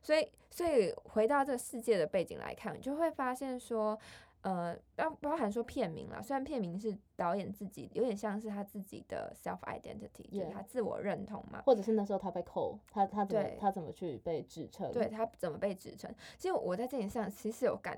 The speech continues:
Speaker 1: 感受的，因为我是，<laughs> 我是美国留学的人。
Speaker 2: 哎呀。
Speaker 1: <laughs> 对，所以我回来的时候，真的就是会一直被说，呃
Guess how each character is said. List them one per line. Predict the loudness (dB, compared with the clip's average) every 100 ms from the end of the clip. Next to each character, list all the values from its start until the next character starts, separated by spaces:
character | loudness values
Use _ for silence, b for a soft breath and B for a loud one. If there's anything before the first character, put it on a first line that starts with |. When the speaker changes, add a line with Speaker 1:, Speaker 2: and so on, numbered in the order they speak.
| -10 _
Speaker 1:
感 | -6 -6
受 | -2 -2 -2
的， | -4 -10 -10 B B B B _
因 | -2
为 | 2
我 | 2 0
是， | -2 -2 -2 _
<laughs> | -16 -16 -12
我 | -10
是 | -6 -4
美 | -6
国 | -4 -6
留 | -4 -6
学 | -6 -8 -8
的 | -10 -10 -10
人。 | 0
Speaker 2:
哎 | 2
呀。 | 4 4 4 2 2
Speaker 1:
<laughs> | 0 0 6
对， | 8 8
所 | 6
以 | 6
我 | 6
回 | 4 4
来 | 4 2
的 | -2
时 | -4
候， | 0 0 0 B B B B 0
真 | 2
的 | 2
就 | 0
是 | 0
会 | 0
一 | 0
直 | 0
被 | 2 2
说， | 2 0 2 0 -4 -6
呃 | -4 -2 -4 -10